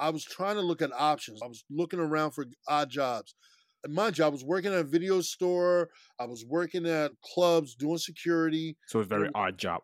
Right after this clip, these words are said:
Speaker 2: here and there.
Speaker 1: Yeah. Mm-hmm. But I was pulling in, I was bringing in money. Okay. So I never
Speaker 2: Okay.
Speaker 1: went out. I never went without a job.
Speaker 2: Mm.
Speaker 1: So I went to the V A. I was looking up about my benefits. So it was an older gentleman who was a veteran,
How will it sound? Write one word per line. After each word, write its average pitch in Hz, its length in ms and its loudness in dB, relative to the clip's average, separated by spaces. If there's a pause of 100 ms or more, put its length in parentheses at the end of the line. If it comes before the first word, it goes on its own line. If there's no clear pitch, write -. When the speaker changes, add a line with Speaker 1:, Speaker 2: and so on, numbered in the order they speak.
Speaker 2:
here 107 120 -2
and 87 140 -10
there. 85 240 -12
Speaker 1:
Yeah. 165 180 0 (160)
Mm-hmm. 170 200 -10 (340)
But 165 120 4
I 160 60 6
was 151 160 -2
pulling 202 360 -2
in, 170 120 -2
I 156 60 -2
was 143 140 -12
bringing 185 300 -4
in 185 160 -4
money. 165 280 -2 (280)
Okay. 135 300 -4 (100)
So 147 220 2
I 147 80 4
never 180 280 4
Speaker 2:
Okay. 208 80 2
Speaker 1:
went 202 140 0
out. 185 220 2 (340)
I 147 60 -4
never 196 340 2
went 202 280 0
without 156 360 2
a 143 60 -4
job. 123 440 -2
Speaker 2:
Mm. 156 120 -8
Speaker 1:
So 165 160 4
I - 20 4
went 180 280 0
to 208 120 -2
the 180 80 2
V 170 340 0
A. 175 360 -2 (160)
I 151 80 0
was 151 180 -4
looking 202 240 0
up 175 180 0 (380)
about 147 240 0
my 139 120 -4
benefits. 190 560 -6
So 143 340 -2 (260)
it 160 40 -4
was 151 120 -4
an 156 80 -2
older 202 260 2
gentleman 175 520 -2 (260)
who 156 120 -4
was 156 120 0
a 170 60 0
veteran, 151 500 -4